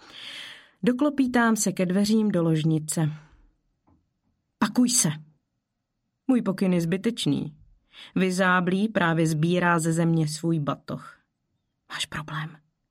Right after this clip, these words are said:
Ptá se spíš z povinnosti. Ne, boty jsou v předsíni. Prosmíkne se kolem mě a ošlapané konverze schrábne rukou. Čau. Neodpovím.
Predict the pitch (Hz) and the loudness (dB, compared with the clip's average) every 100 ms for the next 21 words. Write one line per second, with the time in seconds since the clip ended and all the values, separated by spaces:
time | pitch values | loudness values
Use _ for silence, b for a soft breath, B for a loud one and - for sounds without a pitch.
0 | _ _ _ _ - 208 185 190 - 180 | _ _ _ _ -2 0 2 -2 -2 -2
1 | 151 - 165 160 160 156 - 165 151 - | -2 -2 0 2 0 -2 -4 -6 -6 -10
2 | _ _ _ _ _ _ _ _ 190 190 | _ _ _ _ _ _ _ _ 0 4
3 | 185 160 156 - 185 185 170 170 156 165 | 4 2 -4 -4 -2 0 0 0 0 0
4 | 156 - 143 139 - _ _ _ _ _ | -2 0 0 0 -4 _ _ _ _ _
5 | _ _ _ 226 220 - 214 208 202 185 | _ _ _ 0 2 2 0 0 0 0
6 | 180 175 170 160 160 160 160 226 254 _ | -2 -2 0 2 2 2 2 0 -4 _
7 | _ _ B B B - - 160 214 208 | _ _ B B B -2 0 0 0 2
8 | 226 214 202 180 175 165 160 175 202 - | 2 2 0 0 0 2 0 0 -2 -2
9 | 180 165 165 175 175 151 - 143 143 - | 2 2 2 2 2 0 -4 -8 -8 -14
10 | _ _ - 160 156 156 170 180 _ - | _ _ -6 -2 0 0 -4 -8 _ -20
11 | _ _ _ _ - 170 160 156 160 160 | _ _ _ _ -4 -2 0 -2 -2 0
12 | 160 151 | -2 -6